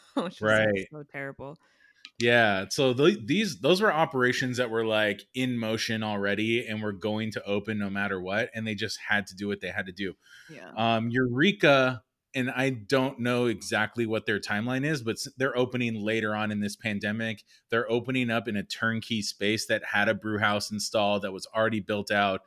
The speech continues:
Speaker 2: So they had to do very little to the existing space. Um, and so that's one of those situations where I think that they may have seen, you know, drops in commercial rent,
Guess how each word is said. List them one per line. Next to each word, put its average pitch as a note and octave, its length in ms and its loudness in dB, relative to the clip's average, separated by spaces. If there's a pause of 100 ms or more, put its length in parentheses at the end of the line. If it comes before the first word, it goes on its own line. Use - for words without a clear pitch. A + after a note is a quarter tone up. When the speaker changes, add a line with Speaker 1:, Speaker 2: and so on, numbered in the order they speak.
(280)
Speaker 2:
So - 140 -6
they B2 340 2
had B2 220 4
to A2 60 -8
do A2 180 -2
very A2+ 340 4
little G2+ 400 -2
to G#2 160 -6
the G2 220 -2
existing F#2 500 -8
space. G#2+ 580 -2 (480)
Um, G#2 600 -2 (160)
and C3 200 4
so C3 800 4
that's C3+ 260 4
one C#3+ 160 0
of C3 60 2
those A#2+ 240 2
situations A2+ 720 0
where A2+ 160 2
I G#2+ 80 2
think A2+ 300 -6
that A2 200 0
they A2 140 2
may G#2 360 0
have G2+ 240 -2
seen, A#2+ 720 -2 (540)
you C3 100 -6
know, G2+ 380 -4
drops A#2+ 520 2
in A2 320 -2
commercial G2 580 -4
rent, F3+ 540 2